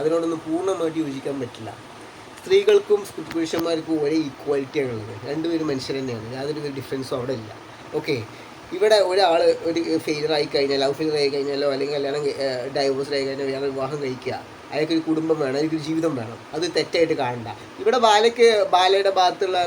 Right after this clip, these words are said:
മിസ്റ്റേക്ക് കൊണ്ടും ബാല, ബാല മോശക്കാരനായത് കൊണ്ടും അമൃത ബന്ധം വേർപ്പെടുത്തി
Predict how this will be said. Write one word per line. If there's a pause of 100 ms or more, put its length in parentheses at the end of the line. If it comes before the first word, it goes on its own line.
മിസ്റ്റേക്ക്
കൊണ്ടും
ബാല, (400)
ബാല (200)
മോശക്കാരനായത് (100)
കൊണ്ടും (380)
അമൃത (100)
ബന്ധം
വേർപ്പെടുത്തി